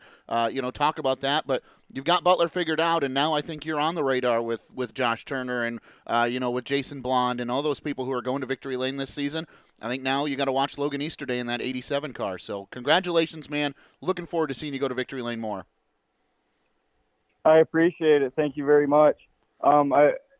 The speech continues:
Speaker 2: and, you know, too, uh, I, I think next year that is gonna be our, our, our big focus is gonna be kind of the G L S deal and stuff like that. This year we're, uh, towards the end of the season here, and I think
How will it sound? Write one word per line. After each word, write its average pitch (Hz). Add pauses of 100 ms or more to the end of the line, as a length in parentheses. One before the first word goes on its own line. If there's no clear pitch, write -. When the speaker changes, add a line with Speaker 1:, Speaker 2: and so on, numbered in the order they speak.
(180)
Speaker 2:
and, 147
you 147
know, 151
too, 170 (100)
uh, 135 (880)
I, 151
I 143
think 180
next 175
year 175
that 165
is 175
gonna 170
be 165
our, 156
our, 143 (260)
our 143
big 147
focus 147
is 151
gonna 151
be 139
kind 151
of 131
the 131
G 135
L 139
S 135 (100)
deal 139
and 127
stuff 143
like 139
that. 135
This 139
year 151
we're, 139
uh, 135
towards 156
the 147
end 170
of 156
the -
season 185
here, 160
and 143 (480)
I 143
think 156